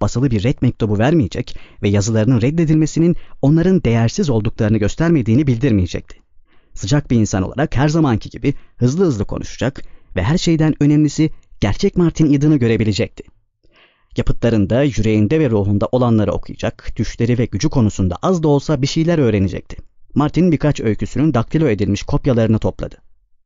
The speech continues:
Biraz bocaladıktan sonra bunlara deniz liriklerini de kattı. Haziran'ın sonlarına doğru bir gün bisikletlerine binip tepelere doğru gittiler. İkinci kez onunla yalnız çıkıyordu.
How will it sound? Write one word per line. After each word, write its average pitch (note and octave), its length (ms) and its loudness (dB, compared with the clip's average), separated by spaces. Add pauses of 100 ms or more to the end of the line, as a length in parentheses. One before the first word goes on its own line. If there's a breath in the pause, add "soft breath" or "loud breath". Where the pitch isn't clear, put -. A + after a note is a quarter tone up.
(300)
Biraz F#3 320 0
bocaladıktan C3+ 580 0
sonra C#3+ 400 -4
bunlara A2+ 380 0 (280 soft breath)
deniz C3+ 320 2
liriklerini B2+ 540 0
de G#2+ 60 2
kattı. - 320 -8 (1160 soft breath)
Haziran'ın F#3+ 460 2
sonlarına B2 560 2
doğru F2+ 260 -2
bir C#3+ 80 0
gün A2 280 -2 (160)
bisikletlerine C3+ 720 -2
binip G#2+ 260 0
tepelere C#3+ 420 2
doğru B2+ 220 2
gittiler. - 460 -8 (720)
İkinci G3 320 0
kez E3 220 0
onunla C#3+ 260 4
yalnız B2 320 2
çıkıyordu. - 400 -10